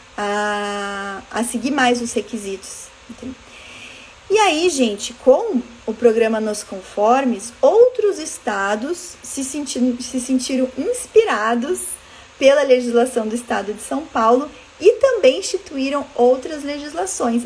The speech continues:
Ainda isso não ganhou uma grande escala, tá? Foram alguns estados, como o Rio Grande do Sul, agora final do ano entrou o Piauí. E assim,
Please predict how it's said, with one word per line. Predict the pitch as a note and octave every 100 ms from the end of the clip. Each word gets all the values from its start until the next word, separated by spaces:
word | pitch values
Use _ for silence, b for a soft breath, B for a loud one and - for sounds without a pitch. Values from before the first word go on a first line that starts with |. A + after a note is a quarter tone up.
| -
Ainda | - C#4 D#4 A4+ D#4+ G#3+ G3
isso | B3 -
não | C#4 C#4+
ganhou | F4 G#4 D#4
uma | C#4
grande | A#3+ A3 G#3+ A3 A#3 A3
escala, | A#3+ - G#3 G3+ F#3 E3+ B B - -
tá? | A3+ F#4
Foram | - A#3+
alguns | A3+ B3+ E4+
estados, | G#4 - G#4+ A#3+
como | - G3+
o | G#3+
Rio | F#3+
Grande | G3 G3+
do | C#4
Sul, | - C#4 C#4+ C#4 B B B
agora | - G#3 A3 A#3
final | A3+ A3 G#3 G#3
do | G#3+ G#3+
ano | G#3 G#3 G3 F#3 - - - - - -
entrou | A#3+ A#3 A3+ G#3+ G#3 G3+
o | G#3+
Piauí. | - G#3 A3+ C#4+ C#4 C4+ C4+ B B B B B B -
E | C4+ G4
assim, | A4+ - F4